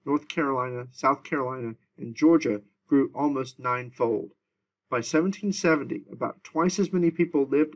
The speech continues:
in the South as in either the middle colonies or New England. As elsewhere, natural increase and immigration accounted for the rapid population growth.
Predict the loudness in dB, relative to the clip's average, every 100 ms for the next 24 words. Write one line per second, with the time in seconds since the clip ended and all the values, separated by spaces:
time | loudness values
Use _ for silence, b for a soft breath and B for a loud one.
0 | -4 -4 -2 -2 -2 -2 -6 -4 -4 -2
1 | -6 -4 -2 -2 -2 -2 0 0 2 0
2 | 0 0 -6 -4 0 0 -2 -8 -10 -12
3 | -18 _ _ _ _ _ _ -10 0 2
4 | 2 0 -2 -2 -2 b b b -2 0
5 | 0 0 2 2 2 0 -2 -2 -10 -12
6 | -12 -4 0 2 4 6 6 2 -6 -8
7 | -6 -2 -2 -2 -4 -4 -2 -2 -4 -6
8 | -4 -2 -2 -4 -4 -8 -4 0 0 -4